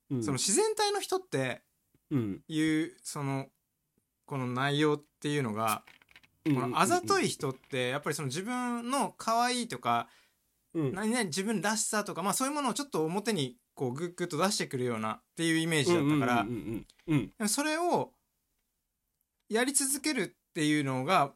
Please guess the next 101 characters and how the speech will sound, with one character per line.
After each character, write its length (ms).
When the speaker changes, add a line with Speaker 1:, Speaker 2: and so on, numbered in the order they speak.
Speaker 2:
も 140
し 120
し 300
ん 100
ど 120
い 40
ん 60
だ 100
っ 80
た 120
ら 80
多 120
分、 440
そ 180
れ 60
結 160
局 140
一 80
緒 140
に 80
い 40
る 80
の 80
も 60
し 120
ん 60
ど 80
く 60
な 80
る 80
ん 40
じ 60
ゃ 20
な 80
い 40
か 80
な 80
っ 100
て 80
思 140
っ 40
た 120
り 60
と 120
か。 240
Speaker 1:
う 40
ん。 40
あ 240
ー 20
ね。 20
Speaker 2:
あ 20
え 20
て 60
だ 80
か 60
ら 80
自 140
分 120
の 80
前 160
だ 120
け 180
そ 100
う 40
や 40
っ 20
て 60
作 260
っ 40
て 180
る。 240
ま 100
あ 40
他 260
で 80
も 120
作 140
っ 20
て 80
る 60
の 80
か 60
も 80
し 60
れ 60
な 80
い 40
け 60
ど、 40
基 140
本 120
的 120
に 60
そ 100
の 80
作 160
っ 20
て 140
る 80
人 160
が、 260